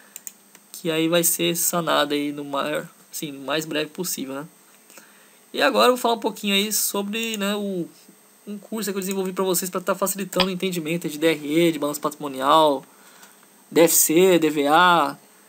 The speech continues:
e esses outros assuntos complexos da contabilidade, inclusive auditoria e custo, que tá sempre sendo cobrado. Tem o curso de contabilidade, curso de contabilidade e custo, e curso de auditoria, que são matérias com maior relevância, que tá sempre caindo na prova.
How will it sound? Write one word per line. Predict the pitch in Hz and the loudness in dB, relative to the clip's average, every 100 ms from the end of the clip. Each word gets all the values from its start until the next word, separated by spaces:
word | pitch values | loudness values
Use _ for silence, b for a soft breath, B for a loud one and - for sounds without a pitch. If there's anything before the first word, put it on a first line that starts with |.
| b - | b -2
e | 165 | 2
esses | 165 | 2
outros | 180 190 | 2 0
assuntos | 175 175 | -2 -2
complexos | - 175 170 170 170 | -4 -2 2 2 2
da | 170 | -2
contabilidade, | 170 165 165 143 135 143 | -2 -2 -2 0 -2 -2
inclusive | 175 165 196 | 2 2 2
auditoria | 202 175 180 160 196 233 | 0 0 0 0 0 0
e | 247 | -4
custo, | - 190 175 - - | -6 -4 -2 -4 -6
que | |
tá | 156 | -6
sempre | - 165 | -4 -6
sendo | - 170 | -8 -6
cobrado. | 180 156 131 123 - b b b b | -4 -2 -2 -4 -10 b b b b
Tem | 196 | 0
o | 190 | 0
curso | 185 170 | 0 -2
de | |
contabilidade, | 170 160 147 143 190 226 214 | -2 -2 0 2 2 2 -2
curso | 208 143 | -4 -4
de | - | -2
contabilidade | 170 160 156 147 | -4 0 0 0
e | |
custo, | 147 208 247 - | -4 -4 -2 -4
e | |
curso | 180 226 196 | -6 -6 -2
de | |
auditoria, | 202 180 214 180 147 | -2 -2 0 2 0
que | - | -2
são | 156 | -6
matérias | 151 156 165 165 | -4 0 0 -2
com | 165 | -4
maior | 165 | -2
relevância, | 165 170 147 151 - - | 0 0 0 -2 -2 -4
que | - | -6
tá | 139 | -8
sempre | 165 160 | -8 -8
caindo | 165 165 | -8 -6
na | 165 | -4
prova. | - 139 135 | -4 -2 -4